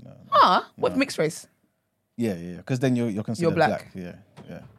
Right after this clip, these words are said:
Speaker 2: That's not fair though.
Speaker 1: On who?
Speaker 2: 'Cause what if I believe in the, I believe in this?
Speaker 1: Then, then you, you be a, a friendly, uh, acquaintance.
Speaker 2: Is it a, is it a pro-black movement?
Speaker 1: Yeah, yeah, yeah, yeah, yeah.
Speaker 2: Oh, so it's for the betterment of black people?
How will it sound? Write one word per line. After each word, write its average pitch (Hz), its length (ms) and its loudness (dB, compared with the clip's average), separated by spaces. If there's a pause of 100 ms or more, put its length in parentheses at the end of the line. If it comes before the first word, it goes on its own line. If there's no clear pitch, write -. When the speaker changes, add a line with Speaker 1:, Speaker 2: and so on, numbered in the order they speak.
(120)
Speaker 2:
That's 508 140 0
not - 120 2
fair 113 160 0
though. 156 200 -2 (460)
Speaker 1:
On 175 120 4
who? 175 140 4
Speaker 2:
'Cause - 220 -2
what 554 120 12
if - 60 2
I 359 100 6
believe 269 500 2
in 226 120 2
the, 220 200 0
I 214 80 4
believe 226 300 0
in 180 100 2
this? - 320 -6 (680)
Speaker 1:
Then, 190 280 2
then 185 180 0
you, 196 160 0 (100)
you 185 180 -4
be 185 160 -2
a, 160 320 2
a - 120 -4
friendly, 156 600 -4 (120)
uh, 139 220 -2
acquaintance. 151 560 -6 (640)
Speaker 2:
Is 226 140 4
it - 100 4
a, 214 160 0
is 226 120 2
it 262 80 -4
a 247 80 2
pro-black - 680 2 (420)
movement? 220 380 0 (500)
Speaker 1:
Yeah, 180 220 -2
yeah, 98 100 -4
yeah, - 360 -8
yeah, - 160 -10 (400)
yeah. 147 80 -10
Speaker 2:
Oh, 185 220 8
so 226 100 -4
it's 208 60 -2
for 240 80 2
the 208 60 4
betterment 226 280 2
of 185 60 2
black 226 180 4
people? 151 260 -6